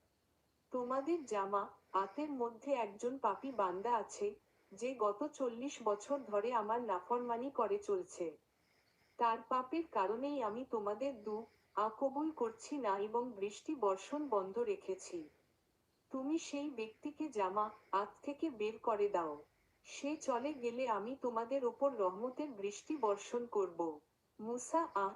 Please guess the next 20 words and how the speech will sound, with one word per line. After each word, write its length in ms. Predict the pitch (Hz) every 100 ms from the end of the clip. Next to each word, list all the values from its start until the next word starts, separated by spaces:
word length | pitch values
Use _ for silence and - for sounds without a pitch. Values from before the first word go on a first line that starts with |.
| -
তখন 440 | 233 - - 294
ঘোষণা 500 | 277 202 - 269 277
করলেন, 480 | 277 226 202 196 220 - _ _ -
"হে 100 | 285
পাপী, 460 | 262 208 - 170 151 _ _ _ - - -
যে 300 | 202 196 254 285
গত 340 | 233 214 302
চল্লিশ 520 | 311 262 226 240 277 -
বছর 360 | 214 208 - 285
ধরে 340 | 202 202 240
আল্লাহর 520 | 220 175 196 226 269
নাফরমানি 680 | 254 180 175 240 247 254 277
করছো, 580 | - 196 185 - 208 - - _ _ -
তুমি 300 | 269 302 302
আমাদের 460 | 214 226 240 294
জামা 360 | 220 196 196 220 - -
আত 160 | 202 - -
থেকে 280 | 262 254 294
বেরিয়ে 400 | 214 202 214 202
যাও। 360 | 185 160 147